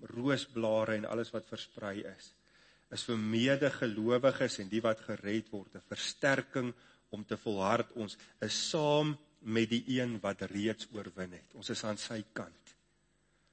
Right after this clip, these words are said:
Maar vir ander is daai geur 'n geur van die dood. Hulle gaan ons haat, hulle gaan ons verwerp, hulle gaan ons spot. Maar ons moet getrou Jesus uitleef,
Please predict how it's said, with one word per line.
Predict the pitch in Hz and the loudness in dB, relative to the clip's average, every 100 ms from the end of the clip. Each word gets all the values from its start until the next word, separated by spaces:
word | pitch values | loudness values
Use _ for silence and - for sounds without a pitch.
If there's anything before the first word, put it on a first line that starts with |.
| _ _ _ - | _ _ _ -2
Maar | 113 | -2
vir | - 123 | 2 2
ander | 147 151 127 101 104 | 4 2 2 0 -2
is | - | -4
daai | 98 92 | -4 -4
geur | - 113 101 90 - _ _ _ _ _ _ _ _ | -6 -8 -8 -10 -20 _ _ _ _ _ _ _ _
'n | - - | -20 -4
geur | 113 110 - | 0 0 -2
van | 104 95 | -10 -10
die | 95 | -12
dood. | - 90 78 _ _ _ _ _ _ _ | -16 -20 -20 _ _ _ _ _ _ _
Hulle | - 104 | -4 -4
gaan | - 113 113 | -2 -6 -6
ons | 104 98 | -10 -14
haat, | 87 82 92 131 - _ _ _ _ _ _ _ - | -16 -10 -6 -6 -8 _ _ _ _ _ _ _ -8
hulle | 98 | -6
gaan | - 98 | -6 -8
ons | 95 | -8
verwerp, | - 98 - 90 120 - | -12 -14 -6 -4 -4 -4
hulle | 113 | -6
gaan | 113 120 | -8 -8
ons | 113 - | -10 -12
spot. | - 107 90 _ _ _ _ _ _ _ _ - | -14 -14 -14 _ _ _ _ _ _ _ _ -10
Maar | 101 | -4
ons | 113 123 | -2 -2
moet | 127 120 | -4 -6
getrou | 117 - 127 127 127 117 | -8 -8 -2 0 2 0
Jesus | 95 101 113 - 110 - | -2 -4 -4 -6 -8 -6
uitleef, | 117 101 - 90 90 - | -4 -6 -10 -18 -18 -20